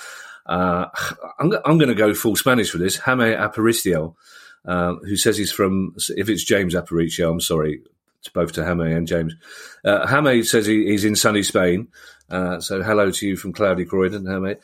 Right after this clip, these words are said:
Um, <laughs> Jaime J says, "Could you please explain to all foreigners listening to this pod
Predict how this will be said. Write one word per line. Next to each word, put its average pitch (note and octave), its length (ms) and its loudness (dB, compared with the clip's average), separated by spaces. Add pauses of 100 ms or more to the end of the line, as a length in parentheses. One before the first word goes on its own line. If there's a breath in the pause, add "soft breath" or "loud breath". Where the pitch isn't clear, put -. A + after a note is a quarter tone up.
(320 loud breath)
Um, A2 360 0 (460)
<laughs> - 480 -8
Jaime F#3+ 320 2
J E3 480 2
says, D#3+ 320 0
"Could G3+ 240 -4
you B3 120 -2
please G#3+ 320 2
explain C#3+ 440 0
to C3+ 120 -4
all C3 240 -2
foreigners A2 520 2
listening G#2+ 360 -2
to - 100 -12
this F#2 140 -4
pod E2 360 -2